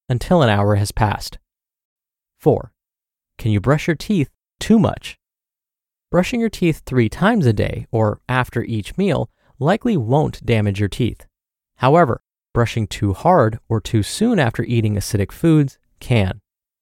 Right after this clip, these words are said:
Aim to use a light touch when brushing. While it might feel like you're deep cleaning your teeth by brushing forcefully, it can actually wear down your tooth enamel and irritate your gums.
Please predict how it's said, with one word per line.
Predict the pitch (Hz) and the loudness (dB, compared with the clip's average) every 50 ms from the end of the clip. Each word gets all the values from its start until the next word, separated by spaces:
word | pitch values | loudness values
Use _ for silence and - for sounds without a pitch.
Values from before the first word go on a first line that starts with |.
| _ _ _ _ _ _ - | _ _ _ _ _ _ 0
Aim | 156 190 226 240 | 2 2 2 2
to | - - | 0 -2
use | 202 175 160 165 160 - - | 0 2 2 2 0 0 0
a | 107 | -2
light | 104 95 104 120 156 - - - | 0 0 2 2 0 0 -2 -4
touch | - - 151 117 - - - - | -2 0 0 0 0 -2 -10 -12
when | 135 110 117 113 107 | -6 -4 -2 -2 0
brushing. | 101 107 95 - - 98 - - - _ _ _ _ _ _ _ _ | 2 2 0 0 -2 -8 -12 -12 -16 _ _ _ _ _ _ _ _
While | - 123 123 127 | -2 2 2 2
it | 131 - | 2 2
might | 185 202 208 202 | 0 0 0 -2
feel | - 202 196 180 | -2 0 0 2
like | 180 175 165 - | 2 2 0 2
you're | - 143 | 0 -2
deep | 123 135 143 135 - | 0 0 -2 -2 -4
cleaning | - - 196 208 190 180 147 | -4 -2 0 2 2 2 2
your | 123 113 | 0 0
teeth | - - - 107 104 - - | -2 -2 -4 -4 -4 -4 -4
by | - 104 | -4 -4
brushing | 95 - 107 107 - - 101 98 | 0 0 0 0 0 -2 -4 -6
forcefully, | - - - - 190 196 - - - 113 107 98 - 95 - _ _ _ _ _ _ _ | -6 -4 0 2 2 2 2 0 -2 -2 0 0 -2 -4 -8 _ _ _ _ _ _ _
it | - - | -8 -4
can | - - - | -4 -4 -4
actually | - 151 165 - - 175 156 | -4 -6 -6 -4 0 0 2
wear | 113 98 110 123 151 160 151 | 2 2 2 2 4 4 4
down | 143 143 156 156 135 | 2 2 2 2 2
your | 110 104 | 0 -2
tooth | - - 170 175 - - | -2 0 0 0 2 2
enamel | 123 104 92 90 - - - _ _ _ - | 2 2 2 0 -2 -6 -14 _ _ _ -10
and | - 110 - | -10 -8 -2
irritate | - 156 160 156 135 - 117 101 - | 2 4 4 4 4 2 0 -2 0
your | - 104 | -2 -4
gums. | 101 101 123 131 120 90 - - - - | -2 0 2 2 2 0 -2 -8 -14 -16